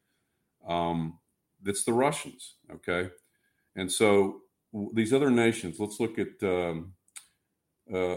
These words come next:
Meshech and Tubal. Some will say, "Well, Meshech is Moscow and Tubal is Tobolsk." And if you draw a line between those two cities in Russia, it defi-, it defines a general area of what the old classical white Russia, you know, the Russia that we're familiar with, not the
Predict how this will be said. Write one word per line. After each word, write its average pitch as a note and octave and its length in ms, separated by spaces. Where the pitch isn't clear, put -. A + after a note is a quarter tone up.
Meshech A2 520
and G2 120
Tubal. F2 540
Some C#3+ 280
will B2+ 100
say, A2 320
"Well, G2 160
Meshech G#2+ 540
is F2 140
Moscow F#2+ 560
and E2 120
Tubal F#2 460
is D#2 100
Tobolsk." E2 680
And F2 100
if E2+ 140
you F2+ 60
draw G2+ 240
a F#2+ 120
line F#2+ 160
between F#2 320
those E2+ 200
two F2+ 160
cities F2 420
in D#2+ 100
Russia, E2 500
it F2 160
defi-, G2 380
it F#2+ 120
defines A2 520
a F#2 100
general G2+ 400
area F#2 360
of E2 80
what F2+ 180
the F#2 100
old F2+ 280
classical F2+ 600
white F2+ 320
Russia, E2 400
you E2 80
know, D#2+ 100
the D#2+ 60
Russia F#2+ 360
that E2+ 100
we're F2+ 160
familiar D#2+ 320
with, D#2 180
not F#2+ 220
the F2 160